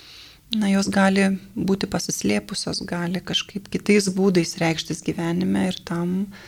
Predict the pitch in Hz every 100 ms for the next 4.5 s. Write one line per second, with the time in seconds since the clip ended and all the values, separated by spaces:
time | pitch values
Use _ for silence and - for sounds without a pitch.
0 | - - 185 180 180 - 180 175 180 190
1 | 233 190 175 160 170 175 190 214 226 190
2 | 196 - - - 190 196 196 196 160 160
3 | 190 - - - - - - 196 190 190
4 | 220 233 196 185 180